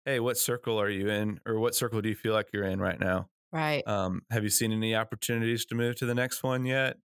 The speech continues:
Speaker 1: Like, stuff like that.
Speaker 2: Yeah. So, eh, you know, we're,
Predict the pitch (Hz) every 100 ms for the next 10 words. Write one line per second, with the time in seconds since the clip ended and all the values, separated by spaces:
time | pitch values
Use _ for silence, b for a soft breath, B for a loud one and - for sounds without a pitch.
0 | _ - - - - - 92 - 53 -
1 | _ _ _ - 185 170 160 B B -
2 | 262 247 - 180 - 208 - 240 220 208
3 | 226